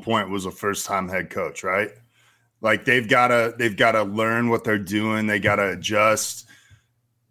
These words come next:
What happened? You know, they can't fire a dude, a new coach, four games into the season. Same thing with Denver. You just can't do that. You gotta give them time.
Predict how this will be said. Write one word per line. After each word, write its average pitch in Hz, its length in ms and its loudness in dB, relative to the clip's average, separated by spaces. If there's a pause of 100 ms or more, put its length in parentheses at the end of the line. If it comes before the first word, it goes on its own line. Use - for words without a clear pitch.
(240)
What 135 300 4
happened? 135 440 0
You 156 140 2
know, 135 120 4
they 151 180 2
can't 170 260 2
fire 113 340 4
a 104 80 -2
dude, 104 220 -2
a 107 80 -2
new 123 400 6
coach, 117 560 0
four 120 320 0
games 104 340 -2
into 98 160 -6
the 87 80 -12
season. 87 460 -12
Same 117 260 -4
thing 113 160 -4
with 101 160 -6
Denver. 90 260 -10
You 107 200 -6
just 104 200 -6
can't 104 220 -4
do 98 140 -6
that. 85 200 -8
You 101 80 -6
gotta 107 200 4
give 101 180 -4
them 95 140 -8
time. 95 480 -2